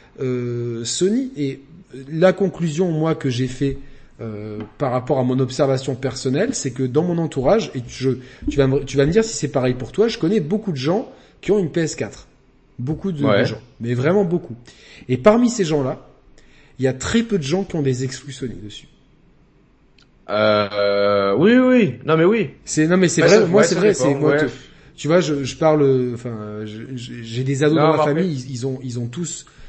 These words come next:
Speaker 1: dans leur bande de potes, ils ont tous la P S quatre, euh, mais des potes du boulot, dès qu'ils savent que t'es un peu gamer, « Ah, j'ai la P S quatre, machin truc, qu'est-ce qu'il y a de bien ? » Et en fait, euh, tu leur parles de Death Stranding, Ghost of Tsushima,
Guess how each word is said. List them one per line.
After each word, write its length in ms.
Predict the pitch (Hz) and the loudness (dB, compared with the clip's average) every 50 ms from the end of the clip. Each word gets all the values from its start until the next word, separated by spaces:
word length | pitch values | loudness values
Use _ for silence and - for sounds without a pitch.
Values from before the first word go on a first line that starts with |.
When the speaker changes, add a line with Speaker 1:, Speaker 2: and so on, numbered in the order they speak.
| - - - | -18 -12 -6
Speaker 1:
dans 140 | 120 127 | -4 -2
leur 160 | 131 131 127 123 | 0 0 0 0
bande 300 | 127 156 160 156 139 131 | 0 0 0 0 -2 -4
de 80 | 143 | -4
potes, 260 | 135 139 165 156 - - | -4 -4 -6 -6 -6 -8
ils 80 | - | -14
ont 80 | 220 - - - _ | -14 -14 -14 -16 _
tous 340 | - 220 220 196 - - - | -10 -8 -8 -8 -8 -8 -10
la 80 | 143 110 | -10 -10
P 160 | - - 123 | -8 -8 -8
S 160 | 110 - - | -8 -8 -4
quatre, 380 | - 190 220 262 - - - - _ _ _ _ _ _ _ - - - | 0 0 0 0 -2 -8 -18 -20 _ _ _ _ _ _ _ -16 -12 -10
euh, 340 | 113 117 117 117 117 117 120 | -8 -6 -6 -6 -6 -6 -6
mais 220 | 127 135 139 131 | -4 -4 -4 -4
des 380 | 120 - 127 123 117 113 131 123 | -4 -8 -12 -12 -8 -6 -6 -4
potes 220 | 120 156 151 143 | 0 0 0 0
du 120 | 117 120 127 | -2 -6 -6
boulot, 380 | 120 127 135 139 147 151 147 | -4 -2 -2 0 0 0 0
dès 120 | 139 131 123 | -2 -4 -6
qu'ils 180 | 123 - - | -8 -8 -10
savent 200 | - 151 139 - | -8 -8 -8 -8
que 80 | - 131 | -8 -10
t'es 100 | - 131 | -8 -8
un 60 | 123 | -8
peu 140 | 120 123 131 | -4 -4 -4
gamer, « 440 | 120 123 131 139 160 170 151 156 143 117 - - - - - | -2 -2 -2 0 -2 -2 -2 -4 -6 -8 -12 -18 -20 -16 -8
Ah, 120 | - 160 165 | -4 -4 -2
j'ai 140 | 151 139 127 | -2 -2 -2
la 120 | 127 123 | -4 -4
P 140 | 120 - 135 | 0 0 0
S 160 | 127 123 - | 0 -2 -2
quatre, 260 | - 143 143 139 - | -2 -2 -2 -2 -4
machin 240 | 120 117 - - 120 | -8 -10 -8 -10 -10
truc, 240 | 117 - 180 190 - | -10 -10 -10 -10 -8
qu'est-ce 180 | - 143 127 | -8 -8 -8
qu'il 100 | - - | -6 -6
y 60 | 131 117 | -6 -6
a 40 | |
de 0 | |
bien ? » 180 | 110 123 147 147 - - - _ _ - - - - - | -4 -6 -6 -8 -8 -18 -20 _ _ -20 -20 -16 -8 -4
Et 80 | 131 | -2
en 80 | 127 123 | -2 0
fait, 400 | 123 175 208 214 214 - - - _ - 127 | 2 2 0 0 0 -6 -16 -20 _ -10 -8
euh, 140 | 120 120 117 | -8 -8 -8
tu 140 | - - 139 | -8 -4 0
leur 180 | 143 139 - - | 0 0 0 0
parles 200 | 165 156 143 120 | 0 0 0 0
de 80 | 120 | -2
Death 200 | 120 117 143 135 | -2 -2 -2 -2
Stranding, 600 | 139 - - 135 127 120 110 110 113 110 107 110 113 | -4 -8 -6 -6 -4 -4 -6 -6 -8 -10 -10 -8 -4
Ghost 280 | 127 143 135 139 - | -4 -4 -4 -4 -6
of 100 | 139 - | -8 -8
Tsushima, 540 | - - 127 117 - - 127 123 117 120 | -8 -14 -14 -14 -12 -10 -8 -8 -8 -8